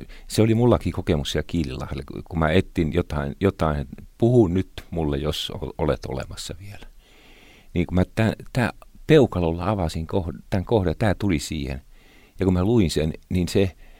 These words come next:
siis se, se hypp-, se hyppä-, se nou-,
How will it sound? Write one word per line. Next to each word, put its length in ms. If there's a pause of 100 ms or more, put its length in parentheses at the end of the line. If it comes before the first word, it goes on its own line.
(1080)
siis 340
se, 80 (240)
se 340
hypp-, 1080
se 180
hyppä-, 380
se 140
nou-, 240